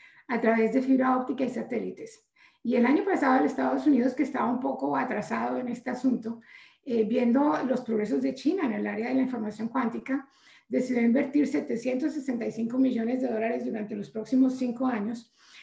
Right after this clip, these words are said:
en una docena de centros científicos dedicados al estudio de la interfe-, inteligencia artificial y la ciencia de la información cuántica, en particular la computación cuántica. Numerosas empresas tecnológicas privadas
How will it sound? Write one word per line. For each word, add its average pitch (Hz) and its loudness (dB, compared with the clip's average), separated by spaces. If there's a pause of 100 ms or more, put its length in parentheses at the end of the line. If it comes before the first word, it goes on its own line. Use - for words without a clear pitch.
(120)
en 233 2
una 269 8
docena 269 4
de 269 4
centros 247 0
científicos 262 2
dedicados 214 -4
al 220 -4
estudio 240 0
de 254 0
la 226 0
interfe-, 214 -8
inteligencia 220 -2
artificial 277 0 (160)
y 285 2
la 214 4
ciencia 226 -2
de 262 2
la 247 0
información 196 -8
cuántica, 254 -4 (560)
en 226 -4
particular 208 -4
la 254 -2
computación 214 -4
cuántica. - -4 (720)
Numerosas 269 6
empresas 262 2
tecnológicas 262 0
privadas 214 -4